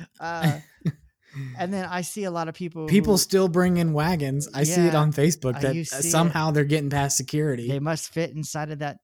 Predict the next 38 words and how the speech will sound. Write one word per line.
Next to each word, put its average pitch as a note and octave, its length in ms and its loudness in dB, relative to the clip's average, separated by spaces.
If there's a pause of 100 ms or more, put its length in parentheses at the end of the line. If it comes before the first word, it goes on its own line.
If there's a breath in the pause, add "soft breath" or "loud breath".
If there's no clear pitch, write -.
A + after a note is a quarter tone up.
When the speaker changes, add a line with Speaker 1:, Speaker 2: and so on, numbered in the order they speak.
(140)
Speaker 1:
that C3 180 -12
little, C#3 360 -8 (140)
don't D3 220 -4
they E3+ 80 -2
have, D#3 200 -2
like, C#3+ 220 -6
a B2 100 -6
s-, - 360 -12
like, A2 140 -18
a A#2+ 60 -18
taped C#3 340 -14
off C3+ 200 -12
area C3+ 300 -14
where B2 120 -12
you're A#2 180 -14
supposed B2+ 240 -16
to - 80 -20
pull C3 200 -16
your A#2+ 140 -14
stroller C3 560 -10
in B2+ 160 -10
or F#2 120 -16
wagon B2 320 -10
and A#2+ 100 -10
see - 120 -12
if A#2 80 -12
it - 140 -20
fits? - 480 -10 (800)
Speaker 2:
Yeah, C#3 320 -2
but B2+ 200 -4
I C3+ 80 -12
d-, D3 240 -12 (180)
w-, - 280 -12 (540)
what, E3 240 -2
didn't G3 240 4
they F3+ 200 4
ban D#3 600 2
wagons C#3+ 600 0